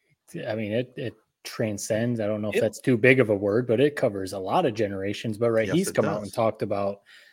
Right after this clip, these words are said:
Speaker 1: how when he goes back and, or when he would go back and watch Friends, he could see basically what drug or what he was addicted to at the time.
Speaker 3: Yeah, whether it was
Speaker 1: Oh, that
Speaker 3: alcohol or drugs, depending
Speaker 1: Right.
Speaker 3: if he's fat
Speaker 1: Or
Speaker 3: or skinny.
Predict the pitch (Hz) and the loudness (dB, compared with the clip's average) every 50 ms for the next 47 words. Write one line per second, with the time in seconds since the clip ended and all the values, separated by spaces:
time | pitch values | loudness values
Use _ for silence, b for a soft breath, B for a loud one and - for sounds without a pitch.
0 | b b b b b b b b b _ _ - - 120 107 104 101 107 110 110 | b b b b b b b b b _ _ 2 6 6 8 8 6 4 2 0
1 | 107 101 - 139 151 139 135 - 120 117 107 113 117 113 110 - 117 104 101 - | 0 2 4 4 4 4 6 4 4 4 6 8 8 8 8 4 0 -6 -6 -10
2 | - - - 135 113 101 92 107 117 110 101 117 113 104 110 117 123 127 117 117 | -12 -8 -4 -2 -2 -2 0 0 0 0 2 2 2 4 6 8 8 8 6 6
3 | 123 117 113 107 117 110 113 113 - 120 98 104 107 113 110 - - - 113 110 | 4 4 6 6 4 4 4 2 0 -4 -2 0 0 0 0 0 -2 0 0 2
4 | 120 135 147 143 143 - _ _ _ _ _ _ _ _ _ _ _ _ _ _ | 2 0 0 -2 -6 -12 _ _ _ _ _ _ _ _ _ _ _ _ _ _
5 | _ _ _ _ _ - - 139 135 - 127 101 - - - - 139 127 120 113 | _ _ _ _ _ -2 0 0 2 2 0 0 0 -4 0 2 2 4 4 2
6 | 110 110 110 b b b b b _ _ _ _ - 110 117 117 - - 110 - | 2 0 -4 b b b b b _ _ _ _ -4 -2 -2 -2 -2 -4 -4 -2
7 | 120 107 98 92 95 104 110 113 110 - 107 104 98 101 107 113 113 104 95 87 | 0 -2 -2 0 2 4 2 2 2 -2 -4 -2 0 2 4 4 2 2 0 2
8 | 101 113 107 - 127 120 113 104 101 107 95 - 123 117 - - 113 - - 120 | 2 2 2 2 0 0 0 2 0 -2 0 2 0 0 2 0 -8 -4 0 2
9 | 113 104 98 - - - - 113 110 113 107 95 92 90 - _ b b b b | 2 2 2 0 -4 -10 -6 -4 -4 -4 -4 -6 -8 -12 -18 _ b b b b
10 | b 101 92 104 107 107 104 120 110 101 101 113 117 113 117 113 113 123 127 123 | b -4 0 2 4 6 6 6 8 8 8 6 6 6 4 6 8 10 10 10
11 | 123 117 110 107 110 117 120 120 107 87 76 82 85 78 107 90 - 107 110 113 | 10 8 6 4 4 6 6 6 6 4 2 -2 -6 -6 -6 -2 2 4 6 6
12 | 104 90 98 92 85 - - 113 107 113 120 113 107 - - - 131 123 117 113 | 6 6 4 -2 -6 -2 2 4 6 6 6 4 2 -4 -6 -2 -2 -2 -2 -2
13 | 104 104 | -6 -8